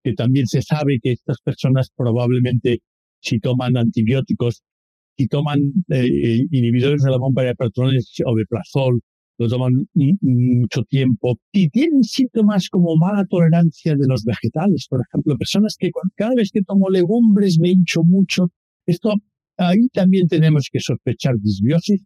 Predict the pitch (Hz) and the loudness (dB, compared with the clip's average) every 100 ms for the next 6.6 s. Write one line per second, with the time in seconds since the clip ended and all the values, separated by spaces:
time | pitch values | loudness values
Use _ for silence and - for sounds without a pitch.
0 | _ 262 277 254 139 - _ _ - - | _ 0 2 2 0 -6 _ _ -20 -4
1 | 220 214 135 - 139 147 202 147 113 - | 0 2 0 -2 -2 2 2 2 -2 -6
2 | - 147 - - - 180 135 110 - - | -6 -4 -2 -2 0 0 0 -2 -6 -6
3 | 131 139 117 120 104 131 190 - 196 - | -2 0 0 -2 0 -2 0 0 -2 -4
4 | _ _ _ 165 208 196 190 - 147 135 | _ _ _ -4 -2 0 0 0 0 0
5 | 160 156 185 - 180 127 123 120 123 110 | -2 -2 -4 -2 0 0 0 0 0 0
6 | 110 110 95 90 87 | 0 0 0 -4 -10